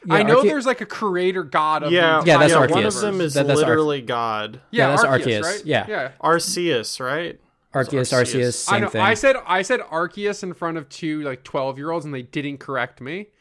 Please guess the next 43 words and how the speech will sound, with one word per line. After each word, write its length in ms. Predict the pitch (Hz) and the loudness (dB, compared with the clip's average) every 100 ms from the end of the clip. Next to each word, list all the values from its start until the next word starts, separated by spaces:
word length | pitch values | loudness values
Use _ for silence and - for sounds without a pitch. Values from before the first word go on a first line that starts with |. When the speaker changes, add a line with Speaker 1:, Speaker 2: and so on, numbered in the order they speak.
| _ _ | _ _
Speaker 2:
But 100 | 160 | -4
they 140 | 170 143 | -2 -4
did 360 | - 185 185 - | -2 -2 -2 -4
correct 340 | 190 170 165 | -2 -2 -2
me 80 | 165 | -4
when 140 | 151 | -4
I 80 | 143 | -6
called 280 | 139 139 120 | -4 -6 -6
Gyarados 520 | 139 135 143 151 143 | -4 -2 -2 -6 -10
Gr-, 280 | - 135 - 135 | -10 -10 -10 -10
Gyarados 600 | 135 127 160 208 214 - - | -6 -4 -4 -8 -10 -16 -10
on 120 | 170 | -6
accident. 640 | 165 175 - 240 269 - | -4 -6 -6 -4 -6 -8
So 280 | - 202 175 | -6 0 2
I 140 | 143 151 | 2 0
think 360 | 143 180 190 | -2 -4 -4
Arceus 400 | - 151 151 147 | -6 -6 -6 -4
Speaker 3:
That's 140 | 143 147 | -4 -4
Speaker 2:
is 40 | 120 | -2
Speaker 3:
pretty 260 | 156 143 | 0 0
Speaker 2:
right. 60 | 123 | -2
Speaker 3:
brutal, 360 | 135 127 117 | -4 -2 -2
to 140 | 113 120 | -4 -10
be 160 | 117 | -12
fair. 340 | 107 107 107 101 _ _ _ _ _ _ | -10 -8 -8 -12 _ _ _ _ _ _
Well, 400 | 165 240 302 285 | 2 4 4 2
before 420 | 190 220 226 254 | 4 4 6 4
we 160 | 285 269 | 4 -4
get 360 | 156 190 190 196 - | -2 2 2 0 -6
to 120 | - | -4
the 160 | 180 165 | 0 0
heart 440 | - 196 208 208 - - _ _ - | 2 2 2 -2 -12 -20 _ _ -12
of 140 | 143 | -10
today's 340 | - 170 170 156 | -6 -4 -2 -2
subject, 600 | 170 143 151 151 170 - _ _ _ _ - 151 - | -2 -2 0 -2 -4 -14 _ _ _ _ -18 -12 0
I 100 | 180 | 2
will 180 | 196 190 | 2 2
ask 340 | 190 202 - | 2 2 2
everyone, 540 | 190 165 170 160 160 165 | 0 2 0 0 -2 -4
and 300 | 185 175 175 | -4 -2 -2
we 140 | 196 | -2
will 220 | 185 190 | 2 2
briefly, 1200 | 160 - 208 - 269 269 - 220 202 170 190 226 | 2 -6 -4 -2 -2 -4 0 2 4 2 0 -4